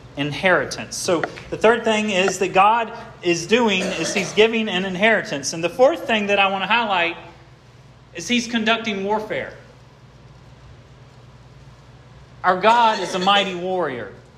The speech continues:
If you want to dig into that a little bit more, read Psalm one twenty, no, read Psalm twenty-four.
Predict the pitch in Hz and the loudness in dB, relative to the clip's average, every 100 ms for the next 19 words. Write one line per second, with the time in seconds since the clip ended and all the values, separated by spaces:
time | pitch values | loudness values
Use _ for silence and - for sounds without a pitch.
0 | - - - - - - - - - 160 | -20 -20 -20 -20 -20 -20 -20 -20 -16 -8
1 | 180 190 175 196 208 202 196 196 196 196 | -4 -4 -2 0 0 0 4 4 4 0
2 | 196 185 190 190 185 180 180 - 185 180 | -2 -2 -2 0 0 -2 -4 -2 0 0
3 | 165 180 190 180 - 190 160 160 143 165 | -2 -4 -6 -10 -12 -10 -6 -6 -6 -10
4 | 160 180 165 143 - 190 165 143 - 104 | -8 -6 -6 -8 -10 -8 -8 -12 -14 -16